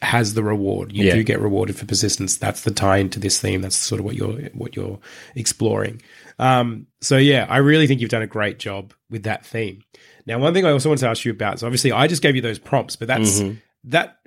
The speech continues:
Speaker 1: that does sort of put a few boxes around your story.
Speaker 2: Sure.
Speaker 1: And, and you've got to write to that brief. But then the rest of it is yours.
Speaker 2: Yeah.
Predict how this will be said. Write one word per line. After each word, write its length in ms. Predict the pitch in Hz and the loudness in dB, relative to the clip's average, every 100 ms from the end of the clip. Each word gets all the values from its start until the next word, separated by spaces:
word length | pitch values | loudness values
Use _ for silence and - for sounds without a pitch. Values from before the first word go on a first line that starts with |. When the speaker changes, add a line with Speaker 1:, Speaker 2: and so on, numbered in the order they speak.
| _ | _
Speaker 1:
that 220 | 143 147 | 0 2
does 300 | 139 170 139 | 2 2 2
sort 120 | - 160 | -2 -2
of 60 | |
put 120 | 147 | 0
a 40 | 131 | -2
few 280 | - 135 131 | 2 2 4
boxes 560 | 123 117 - 113 101 - | 2 0 -2 -2 -2 -2
around 600 | 110 110 107 110 98 - | 0 2 2 0 -4 -6
your 140 | 107 | -4
story. 540 | - 117 95 98 147 | -2 -2 -2 -2 -2
Speaker 2:
Sure. 280 | - 104 92 | 0 2 2
Speaker 1:
And, 80 | 87 | 2
and 280 | 110 107 107 | -4 -6 -6
you've 180 | 110 107 | -8 -4
got 80 | 110 | -4
to 60 | |
write 260 | 104 107 - | 0 -2 -2
to 60 | - | -6
that 200 | 98 - | -8 -2
brief. 340 | 120 107 - - - - | -2 -2 -6 -20 -20 -16
But 100 | - | -2
then 120 | 123 135 | 2 2
the 100 | 110 | 4
rest 260 | 156 156 | 2 4
of 100 | 147 | 2
it 80 | 113 | 0
is 180 | 107 92 | -2 0
yours. 460 | 110 107 - - - | 0 0 -2 -8 0
Speaker 2:
Yeah. 180 | 95 | 0